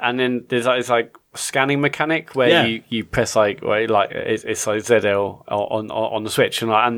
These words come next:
Speaker 1: and when you go in that mode, you basically see is, like, little, uh, coloured circles, and that tells you how far away that mining point is, and you basically mine in that direction, and you'll find something. It could be, like, a rare item, it could be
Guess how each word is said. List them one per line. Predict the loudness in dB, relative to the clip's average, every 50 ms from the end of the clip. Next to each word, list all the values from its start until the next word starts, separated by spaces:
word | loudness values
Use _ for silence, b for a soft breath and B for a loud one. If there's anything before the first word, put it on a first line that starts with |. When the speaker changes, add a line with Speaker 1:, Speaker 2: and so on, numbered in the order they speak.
| -6 -10 -6
Speaker 1:
and | -2 0
when | 2 2 2
you | 0 0
go | 0 2
in | 2 2
that | 0 0
mode, | 0 0 0 -2 -2
you | -2
basically | -2 -2 -2 -2 -4
see | -4 -2 0 0
is, | 2 2
like, | 2 2
little, | 2 2 2 2 0 0 -2 B B B B B B B B B B -2
uh, | 0 2 2 0 0 -2
coloured | -2 0 2 2 0 0
circles, | 0 0 0 0 0 0 0 0 2 2 2 2 2 0
and | 0 2
that | 0 -2 0
tells | 0 -2 0 0
you | 0
how | 0 2 2 0
far | 0 0 0 0
away | 2 4 2 2 2 2 2
that | 2 0 2
mining | 2 0 0 0 0 -2 -4
point | -2 -2 -2 -2 0
is, | 0 -2 -2 -2
and | -4 -2
you | 0
basically | 0 0 0 -2 -2
mine | 0 0 0 0 0
in | -2
that | -2 -2 -2 0
direction, | 0 0 0 0 -2 -4 -4 -4 -2 -2
and | -4 -4 -4
you'll | -6 -8 -4
find | -2 -2 -2 -2 -2 -4
something. | -6 -6 -4 -6 -6 -10
It | -8
could | -8 -6 -6
be, | -6
like, | -6 -6 -6 -4
a | -4 -6 -4
rare | 0 2 2 2 2 2 0
item, | -2 -2 -4 -6 -10 -12 -6
it |
could | -6 -6 -4 -2
be | -4 -6 -6